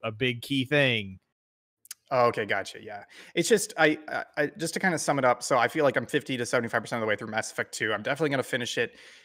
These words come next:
Speaker 2: It's just I'm kind of at this weird razor's edge where I'm like, they did some things a lot better than Mass Effect one. They did some things not as good as Mass Effect one, and they did,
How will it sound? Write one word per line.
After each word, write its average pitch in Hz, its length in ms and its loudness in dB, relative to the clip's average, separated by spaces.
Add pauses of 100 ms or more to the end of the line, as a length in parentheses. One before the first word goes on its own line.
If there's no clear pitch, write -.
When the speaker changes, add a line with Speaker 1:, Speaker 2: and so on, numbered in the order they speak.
(160)
Speaker 2:
It's 123 80 -4
just 127 140 -2
I'm 131 100 2
kind 143 160 4
of 135 60 6
at 131 80 2
this 123 140 -6
weird 123 580 4
razor's 117 480 2
edge 107 260 2
where 110 220 4
I'm 104 140 0
like, 98 340 0 (520)
they 120 100 2
did 151 200 2
some 160 180 2
things 170 220 -2
a 165 60 2
lot 151 160 4
better 160 180 6
than 143 140 2
Mass 117 240 4
Effect 117 240 -2
one. 107 400 -4 (920)
They 127 80 0
did 123 160 -4
some - 100 0
things 139 240 -2
not 147 240 4
as 135 100 0
good 196 200 2
as 147 100 0
Mass 117 240 4
Effect 113 300 -4
one, 104 320 -4 (160)
and 127 140 0
they 131 120 4
did, 147 160 2